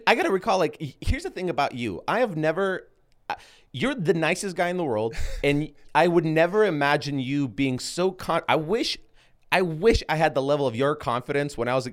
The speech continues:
Speaker 1: when I was younger, just to be able
Speaker 2: Sure.
Speaker 1: to be like, "Hey, man, just take a chill." Like, I, I have that now, but dude, I swear, like, if you've had this kind of confidence your entire life, like, dude, hats off to you, 'cause I don't, I don't know if I could tell another, like, big guy, be like, "Hey, man,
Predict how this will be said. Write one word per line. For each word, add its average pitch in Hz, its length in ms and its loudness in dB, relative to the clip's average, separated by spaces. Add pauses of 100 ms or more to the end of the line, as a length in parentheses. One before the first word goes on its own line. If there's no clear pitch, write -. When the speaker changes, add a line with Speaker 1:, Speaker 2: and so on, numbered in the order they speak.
Speaker 1:
when 127 200 0
I 131 40 4
was 107 140 -2
younger, 135 400 -2 (260)
just - 200 -2
to 202 60 -2
be 170 160 4
able 165 120 6
Speaker 2:
Sure. 240 80 4
Speaker 1:
to 151 80 -2
be 147 100 2
like, 147 240 2 (260)
"Hey, 220 120 2
man, 165 260 2 (540)
just - 200 -2 (240)
take 202 160 2
a 165 40 2
chill." 117 180 0
Like, 123 240 0
I, 180 240 2 (140)
I 135 100 6
have 190 200 2
that 180 140 0
now, 170 200 0
but - 280 -4 (400)
dude, 180 220 0
I 180 140 4
swear, 170 340 2
like, 117 360 0
if 147 160 -2
you've 208 180 -2
had 160 280 -2
this 160 140 -4
kind 160 180 -4
of 120 80 -4
confidence 135 520 -4
your 123 100 -4
entire 123 280 0
life, 120 320 -2
like, 101 160 -2
dude, 123 160 -6
hats 147 280 -2
off 123 200 -2
to 131 100 -8
you, 101 100 -4
'cause 110 200 -6 (320)
I 180 120 6
don't, 185 380 2
I 165 80 6
don't 247 80 0
know 226 60 0
if - 80 0
I 156 80 4
could - 220 -6
tell 151 260 0
another, 131 340 0
like, 107 340 -4
big 131 180 -2
guy, 123 260 4
be 113 100 -4
like, 110 140 -2
"Hey, 139 180 2
man, 117 260 -2